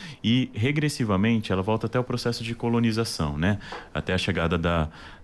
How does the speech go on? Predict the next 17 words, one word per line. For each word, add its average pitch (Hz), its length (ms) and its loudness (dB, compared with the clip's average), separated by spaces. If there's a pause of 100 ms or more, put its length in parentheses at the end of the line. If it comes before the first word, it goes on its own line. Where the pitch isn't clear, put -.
da, 80 500 2
da 82 140 -4
Companhia 85 340 2
de 80 100 -2
Terras 82 280 0
Norte 85 300 -2
do 87 80 -2
Paraná. 85 480 2 (680)
Ela 92 140 2
tem 104 160 2
a 104 40 4
mesma 104 280 2
idade 80 320 0
de 78 80 -2
Londrina. 78 500 0 (400)
Então, 107 480 2 (120)
é, 92 360 4